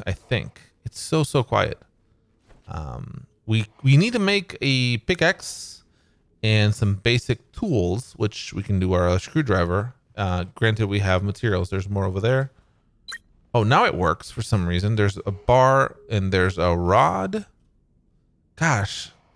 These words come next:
I keep trying to move, um, before I close my inventory and it doesn't work. We got an extra emergency screwdriver. That's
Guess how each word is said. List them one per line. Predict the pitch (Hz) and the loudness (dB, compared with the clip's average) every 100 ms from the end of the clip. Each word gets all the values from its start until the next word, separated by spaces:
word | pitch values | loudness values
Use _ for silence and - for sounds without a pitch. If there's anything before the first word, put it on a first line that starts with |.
| _ _ - | _ _ -10
I | |
keep | - 165 | -4 -4
trying | - 143 143 | 0 2 4
to | 117 | 4
move, | 104 120 131 107 101 - _ _ - | 6 6 4 2 -4 -20 _ _ -2
um, | 95 82 82 92 _ _ _ | 0 0 -4 -10 _ _ _
before | 123 143 - 196 175 | 0 0 4 6 6
I | |
close | 151 151 160 | 6 4 4
my | 143 | 4
inventory | 131 131 120 107 98 | 4 4 4 0 0
and | 92 | 0
it | |
doesn't | 104 104 | -2 -4
work. | 95 - - _ _ _ _ - - _ - | -8 -12 -20 _ _ _ _ 4 4 _ -2
We | |
got | 117 | 2
an | 101 113 | 2 2
extra | 147 120 | 2 2
emergency | 95 90 90 - | 4 2 0 -10
screwdriver. | - 98 87 87 90 | -8 -6 0 2 2
That's | 110 - | 0 -2